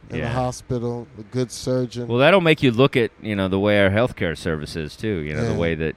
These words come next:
Speaker 2: you know, it's like, I think we need to, you know, it, being in a situation like that will make you think that maybe we need to change the way things are, you know.
Speaker 1: Oh, yeah, man.
Speaker 2: It's
Speaker 1: My,
Speaker 2: like
Speaker 1: and I canceled my insurance, uh, maybe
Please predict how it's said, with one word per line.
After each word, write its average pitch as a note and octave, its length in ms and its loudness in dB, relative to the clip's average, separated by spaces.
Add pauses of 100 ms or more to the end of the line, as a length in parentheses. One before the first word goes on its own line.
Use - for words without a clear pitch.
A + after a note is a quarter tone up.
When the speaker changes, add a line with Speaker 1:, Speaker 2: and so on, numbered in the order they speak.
Speaker 2:
you E2 100 -8
know, D2+ 200 -8 (580)
it's - 100 -12
like, D#2 340 -4 (140)
I D#2+ 120 -4
think F#2+ 220 -4
we F#2+ 80 0
need F2+ 160 -2
to, F2 220 -2
you F#2 80 -2
know, E2+ 260 0
it, G#2 260 4
being C#3+ 240 8
in C3 100 4
a A#2 40 2
situation G#2+ 680 0
like D2+ 200 -4
that D2+ 140 -2
will D#2 80 -6
make F2 260 -6
you E2+ 140 -4
think E2+ 300 -6
that D#2+ 200 -8
maybe F2 260 -2
we E2+ 140 0
need E2+ 180 -2
to D2+ 40 -10
change F#2 480 0
the F2 80 -6
way E2+ 140 0
things E2 280 -6
are, E2+ 200 -2
you C#2 120 -6
know. C#2+ 140 -8 (760)
Speaker 1:
Oh, A#2+ 120 0
yeah, C3+ 300 4
man. A2+ 340 -6
Speaker 2:
It's D2 360 -10
Speaker 1:
My, C#3 360 -2
Speaker 2:
like B2 100 -8 (540)
Speaker 1:
and A#2 160 -6
I D3 80 -2
canceled D#3 500 -4
my C3 180 -4
insurance, C3 560 -8 (120)
uh, A#2 140 -8
maybe B2+ 720 -2